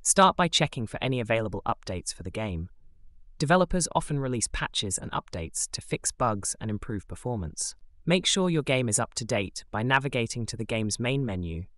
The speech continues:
and selecting the Check for Updates option. If there are no updates available, you can try deleting and reinstalling the game. This may sound drastic,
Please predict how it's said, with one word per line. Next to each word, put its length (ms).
and 120
selecting 540
the 80
Check 480
for 220
Updates 500
option. 420
If 120
there 160
are 60
no 200
updates 460
available, 600
you 120
can 160
try 260
deleting 680
and 180
reinstalling 680
the 80
game. 380
This 200
may 200
sound 360
drastic, 600